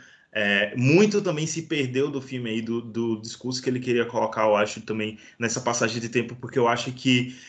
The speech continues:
nesse, principalmente esses dois anos que a gente viveu em, em, em pandemia, que, tipo, muitos discursos ficaram acalorados e,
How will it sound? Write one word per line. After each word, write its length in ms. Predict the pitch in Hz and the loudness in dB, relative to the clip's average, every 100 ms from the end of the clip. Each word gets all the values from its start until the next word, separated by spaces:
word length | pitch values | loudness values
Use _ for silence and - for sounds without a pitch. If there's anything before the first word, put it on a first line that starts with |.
| - - | -20 -4
nesse, 380 | 127 135 127 135 | 4 4 4 -4
principalmente 520 | 147 170 196 156 160 | -2 0 2 0 0
esses 220 | 170 156 | -2 -2
dois 280 | 127 151 135 | 2 4 6
anos 220 | 139 143 - | 2 0 -2
que 80 | |
a 40 | 131 | -4
gente 200 | 127 127 | -4 -4
viveu 460 | 123 123 120 123 | -4 -2 2 2
em, 160 | 123 131 | 0 -2
em, 680 | 127 120 117 117 113 110 - _ _ _ _ | 0 0 0 0 0 -2 -4 _ _ _ _
em 140 | 127 117 | -2 0
pandemia, 440 | 120 127 120 120 | 2 4 4 4
que, 80 | 120 | 2
tipo, 260 | - 120 117 | -8 -10 -12
muitos 560 | 113 120 143 175 165 131 | -6 2 6 6 4 0
discursos 480 | 139 - 135 - - | -2 -4 -6 -8 -8
ficaram 260 | - 127 | 0 0
acalorados 800 | 127 127 123 120 113 113 113 107 | 2 0 2 2 2 2 0 -2
e, 300 | 120 117 113 | 0 0 -2